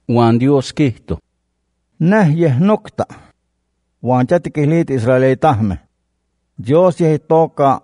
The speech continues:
Speaker 2: neh yeh nocta, netitan iga amehemen."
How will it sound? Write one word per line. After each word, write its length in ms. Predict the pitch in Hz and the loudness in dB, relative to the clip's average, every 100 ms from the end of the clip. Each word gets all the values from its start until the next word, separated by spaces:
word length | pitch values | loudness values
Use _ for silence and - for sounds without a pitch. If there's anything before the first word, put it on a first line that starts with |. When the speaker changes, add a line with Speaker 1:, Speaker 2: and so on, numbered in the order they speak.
| _ | _
Speaker 2:
neh 300 | 139 175 170 | -2 0 0
yeh 220 | 139 139 110 | 0 0 0
nocta, 420 | 180 - - 113 - _ _ | 0 -2 -6 -10 -10 _ _
netitan 800 | 131 135 123 - 165 143 131 131 | 0 0 0 0 -2 -2 -2 -2
iga 220 | 135 120 | -2 -2
amehemen." 640 | 127 127 143 135 110 90 | 0 0 2 2 0 -2